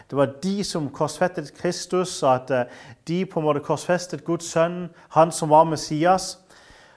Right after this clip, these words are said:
Og så leser vi at, eh, det stikker dem i hjertet, og de på en måte kommer med denne her. Vi kan lese det egentlig. Det er Apostlenes Gjerninger, kapittel to,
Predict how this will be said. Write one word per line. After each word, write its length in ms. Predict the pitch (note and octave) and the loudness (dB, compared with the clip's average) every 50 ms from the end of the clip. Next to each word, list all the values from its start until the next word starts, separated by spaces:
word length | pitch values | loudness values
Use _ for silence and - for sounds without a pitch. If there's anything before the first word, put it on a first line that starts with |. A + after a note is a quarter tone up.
| - - - - - - - _ - | -20 -18 -18 -18 -18 -20 -20 _ 4
Og 160 | - G#3+ G#3+ | 4 4 6
så 120 | - B3 | 6 6
leser 380 | A3+ G#3 A3+ C4+ B3+ - - G3+ | 6 8 6 6 6 4 2 2
vi 120 | F3+ F#3 | 4 8
at, 300 | F#3 F3 F3 E3+ F3 - | 8 8 8 8 4 2
eh, 260 | F#3 F3+ E3+ E3+ E3 - - D3+ - | 2 4 4 2 0 -4 -8 -6 -4
det 100 | G3 F#3 | -4 -4
stikker 340 | - - C4 B3+ C4 A#3+ | 0 -2 -2 0 2 2
dem 160 | F#3+ F3+ D#3+ D#3+ | 2 2 2 4
i 40 | D3+ | 4
hjertet, 500 | D3+ D#3 D#3 D#3 - - - E3 A#2 F#2 - - - _ _ _ _ _ _ _ _ _ _ _ - | 6 6 4 2 -2 0 2 2 2 2 -2 -10 -20 _ _ _ _ _ _ _ _ _ _ _ -12
og 520 | - - G#3+ A2+ A#2+ - F#3 F#3 F3+ F3 | -10 -10 -8 -6 0 4 6 6 6 4
de 120 | F3+ F#3 | 2 -2
på 140 | F#3 F#3 - | -2 -2 0
en 60 | F#3+ | 0
måte 140 | F#3+ F#3+ F3+ F#3 | 2 0 0 0
kommer 300 | - - G3+ G3 G3+ G3 | 2 4 4 4 4 4
med 160 | F3 F3 D#3+ | 4 6 6
denne 160 | D#3+ D3+ D3+ | 6 4 6
her. 120 | D#3 D#3+ D#3 | 4 4 4
Vi 80 | D#3+ | 4
kan 220 | E3 - G3 E3+ D#3+ | 4 2 2 4 6
lese 340 | D#3 D3 D#3+ D#3+ - - F#3+ | 6 6 6 4 2 2 4
det 80 | E3 | 4
egentlig. 300 | C3 B2 B2+ - D3+ C#3+ | 4 4 2 -2 -2 4
Det 60 | C#3+ | 6
er 40 | D#3 | 6
Apostlenes 480 | D#3 D3+ - F#3+ F3 - - E3 - - | 6 8 6 2 0 0 -2 -4 -2 2
Gjerninger, 400 | - C#3 C#3 C#3 D#3 E3 E3+ E3 | 4 4 6 4 4 2 0 0
kapittel 420 | D#3 - C#3+ - D3 - - C3 - | 0 -2 -2 -2 -4 -6 -8 -12 -12
to, 380 | - - F3+ F3+ G3 G#3 G3+ | -6 -4 -2 0 0 0 -2